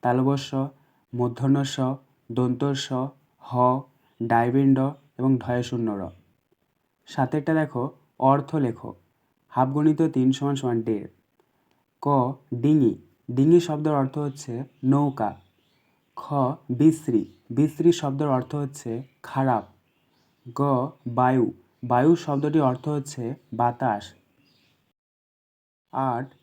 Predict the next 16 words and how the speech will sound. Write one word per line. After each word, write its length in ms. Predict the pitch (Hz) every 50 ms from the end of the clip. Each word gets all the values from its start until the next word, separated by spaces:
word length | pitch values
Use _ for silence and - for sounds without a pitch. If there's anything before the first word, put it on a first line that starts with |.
| _ _ 127
মিলযুক্ত 600 | 127 131 143 156 160 160 156 170 160 165 _ 175 170
শব্দ 340 | 165 - - 135 131 127 143
লেখো। 360 | 147 147 143 135 - - 110 123 135 - _ _
হাফ 220 | - - 127 127
গণিত 340 | 131 139 143 151 147 139 165 160 156 -
চার 180 | 143 120 113 127 151 - _
সমান 200 | - - 135 131
সমান 180 | 131 147 143 139 131
দুই। 200 | 127 127 123 131 151 - _ _ _ _ _ _ _ _ _ _ _ _ _ _
ক, 60 | - 147 147 139 123 120 143 156 - _ _
আতা। 400 | - 123 131 131 - - 139 117 - - - _ _ _ _ _ _ _ -
আতা 260 | 127 131 131 160 160
শব্দটির 480 | 160 - 165 156 151 151 160 156 165 156
মিলযুক্ত 480 | 147 147 147 151 151 156 156 156 - 165
শব্দ 280 | 156 160 147 135 131 135
হচ্ছে 340 | 147 147 139 143 - -